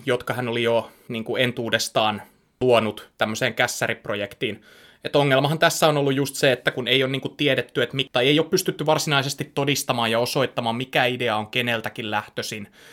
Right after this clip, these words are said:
Ja tää McClory on käyttänyt sitä, tai käyttikin sitä asiaa hyödyksi vuosikymmenien ajan, mikä johti sitten lopulta siihen, että Spectre katosi Bond-elokuvista ihan täysin vuosikymmenien ajaksi.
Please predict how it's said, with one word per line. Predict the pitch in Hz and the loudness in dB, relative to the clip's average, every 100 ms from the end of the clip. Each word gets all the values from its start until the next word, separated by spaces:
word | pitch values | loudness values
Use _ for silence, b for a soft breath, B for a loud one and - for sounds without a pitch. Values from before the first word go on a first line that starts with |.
| b b - | b b 0
Ja | 117 | 0
tää | 117 127 117 | 2 2 2
McClory | 127 147 - 160 143 131 | 2 0 2 2 4 2
on | 120 | 2
käyttänyt | 143 135 - 127 | 0 0 -4 -8
sitä, | - 147 147 127 104 - | -8 -6 0 0 -2 -4
tai | 123 | -4
käyttikin | - 156 156 156 135 120 | 2 2 2 -2 -4 -6
sitä | 139 131 | 0 2
asiaa | 127 - 123 120 | 2 2 2 2
hyödyksi | 135 123 - 131 | 0 -2 -4 -2
vuosikymmenien | 151 147 143 135 123 120 120 | 0 -2 -2 -2 -2 0 -2
ajan, | 123 139 127 110 101 - b b _ _ _ _ _ _ _ | 0 2 2 0 -2 -12 b b _ _ _ _ _ _ _
mikä | 131 131 131 | -8 -2 0
johti | 135 131 - | 2 0 -2
sitten | 131 - 127 | -4 -2 0
lopulta | 127 147 131 | 0 -2 -4
siihen, | - 135 127 | 0 0 0
että | 120 127 | -2 -4
Spectre | - - 139 143 - 127 113 - | -4 0 -2 -2 -2 0 0 -2
katosi | 135 123 131 120 - 127 | -2 0 -2 -2 -4 0
Bond-elokuvista | 123 117 120 113 127 117 - 123 | 0 2 0 -2 -2 -6 -2 -2
ihan | 127 127 | 0 -2
täysin | - 135 131 117 - 110 | 2 2 2 -2 -4 -4
vuosikymmenien | 120 127 123 - 120 117 113 107 107 | -4 -4 -4 -4 -4 -2 -2 -4 -4
ajaksi. | 123 110 - - 110 - | -2 -2 -2 -2 -2 -6